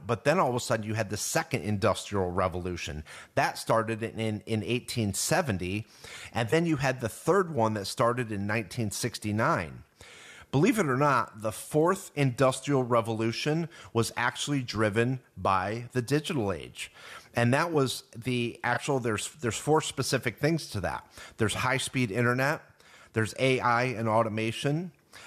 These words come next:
there's the use of big data, and also number four would be cloud technology.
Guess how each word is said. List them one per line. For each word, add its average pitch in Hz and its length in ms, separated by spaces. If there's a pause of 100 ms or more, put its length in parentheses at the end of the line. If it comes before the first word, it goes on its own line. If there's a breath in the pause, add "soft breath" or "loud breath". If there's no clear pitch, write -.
there's 117 220
the 110 240
use 131 300
of 98 280
big 104 300
data, 120 520 (540 loud breath)
and 143 240
also - 340
number 131 300
four 139 460
would 104 180
be 117 140
cloud 123 480
technology. 123 840